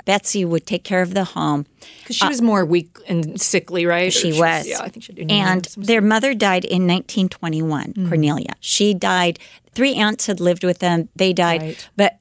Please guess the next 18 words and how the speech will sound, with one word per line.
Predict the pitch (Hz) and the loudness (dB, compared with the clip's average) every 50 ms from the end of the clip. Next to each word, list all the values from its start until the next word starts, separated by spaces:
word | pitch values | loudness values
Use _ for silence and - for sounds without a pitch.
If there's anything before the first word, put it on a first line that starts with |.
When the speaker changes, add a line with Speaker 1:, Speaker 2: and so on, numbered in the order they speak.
| _ _ - 214 | _ _ -6 0
Speaker 1:
growing | 262 277 294 320 302 254 214 | 0 2 2 2 0 0 0
up, | 202 208 190 170 - - _ _ _ - | 2 0 0 0 -2 -6 _ _ _ -12
Corey's | - - 233 233 226 220 - | -2 0 2 2 2 0 -2
parents | - - - 233 214 214 202 - - - | -6 -8 -4 0 0 0 0 -2 -4 -4
always | - 185 190 202 240 254 - - - - - | 0 0 0 2 0 0 -2 -6 -6 -4 -2
had | 180 170 160 - - _ | -2 -2 -2 -4 -8 _
people | - - 208 - - 175 | -6 -6 -6 -4 -4 -4
living | 156 160 165 - 175 156 147 | 0 0 0 0 0 -4 -4
with | - - | -4 -8
them. | - - - - _ _ _ - | -12 -14 -16 -16 _ _ _ 0
There | 190 196 | 2 2
was | 185 180 | 2 2
always | 180 185 202 202 196 180 _ - 196 180 165 160 - - _ _ - | 2 2 2 0 -2 -4 _ -2 0 0 0 0 -4 -8 _ _ -8
an | - 170 165 - - | -4 -4 -4 -2 0
aunt, | 220 226 226 220 214 214 - - - - - - _ _ | 2 2 4 2 2 0 -4 -14 -20 -20 -20 -20 _ _
foster | - 208 208 220 - - - 240 | -2 -2 -2 -2 -4 -4 -4 -4
children, | 214 - - 254 233 226 202 233 226 | -2 -2 0 0 2 2 2 2 2
Speaker 2:
Yeah. | 226 220 214 | 2 2 0